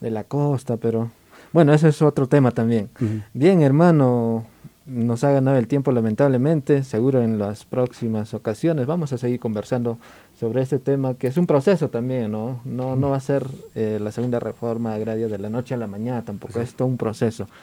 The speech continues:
Speaker 1: Bien, hermano Policarpio, muchas gracias por acompañarnos. ¿El evento va a ser el viernes en qué lugar?
Speaker 2: Mu-,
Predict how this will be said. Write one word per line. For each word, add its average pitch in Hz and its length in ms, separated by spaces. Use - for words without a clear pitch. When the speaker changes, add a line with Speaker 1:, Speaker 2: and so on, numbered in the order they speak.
Speaker 1:
Bien, 170 180
hermano 151 280
Policarpio, 120 720
muchas 135 260
gracias 139 280
por 120 120
acompañarnos. 127 520
¿El 139 120
evento 180 680
va 147 40
a 147 40
ser 170 140
el 135 60
viernes 160 340
en 120 160
qué 165 160
lugar? 139 280
Speaker 2:
Mu-, 165 100